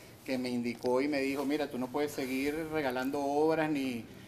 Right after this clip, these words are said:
Ni, eh, ni pintando por pintar, tienes que empezar a comercializar y a darte a conocer", y eso fue lo que hice.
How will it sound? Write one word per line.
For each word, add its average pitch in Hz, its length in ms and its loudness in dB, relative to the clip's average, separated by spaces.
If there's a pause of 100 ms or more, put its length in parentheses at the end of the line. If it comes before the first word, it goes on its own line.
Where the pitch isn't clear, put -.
(160)
Ni, 120 640 -2
eh, 127 280 -4
ni 123 120 -4
pintando 127 500 -2
por 147 160 0
pintar, 120 420 0
tienes 113 200 -6
que - 60 -6
empezar 131 360 -2
a 135 300 2
comercializar 117 680 -2
y 156 40 2
a 139 60 2
darte 123 260 -2
a 131 40 -4
conocer", 131 400 -2
y 156 40 0
eso 143 160 -4
fue 151 140 -2
lo 156 100 0
que 156 120 -4
hice. 107 280 -10